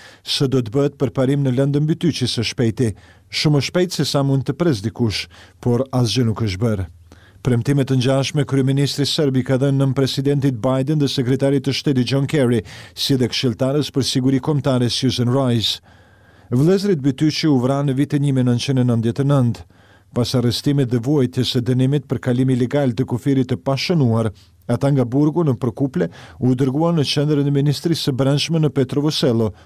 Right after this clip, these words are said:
ku u vran dhe u hodhën në varrez masive. Milica Kostić nga Fondi për Drejtën Humanitare thot se Guri ishte drejtues i kampit në Petrovoselo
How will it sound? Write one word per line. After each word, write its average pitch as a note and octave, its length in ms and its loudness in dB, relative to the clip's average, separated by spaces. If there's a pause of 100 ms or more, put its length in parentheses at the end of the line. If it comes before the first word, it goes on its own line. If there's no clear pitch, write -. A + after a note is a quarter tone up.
(160)
ku B2+ 220 2
u - 60 0
vran B2+ 340 0
dhe C3+ 80 2
u - 80 0
hodhën B2+ 260 0
në C#3 140 0
varrez G#2 340 0
masive. A#2+ 540 0 (640)
Milica F#3+ 460 2
Kostić A#2 580 -2
nga A#2+ 160 2
Fondi D3+ 320 0
për C3 240 0
Drejtën C#3 320 0
Humanitare C#3 560 0
thot C3+ 240 -2
se C#3 160 -2
Guri D3+ 320 2
ishte C#3+ 240 0
drejtues B2+ 560 0
i B2+ 80 -2
kampit C3 480 0 (280)
në A2+ 200 0
Petrovoselo B2 800 0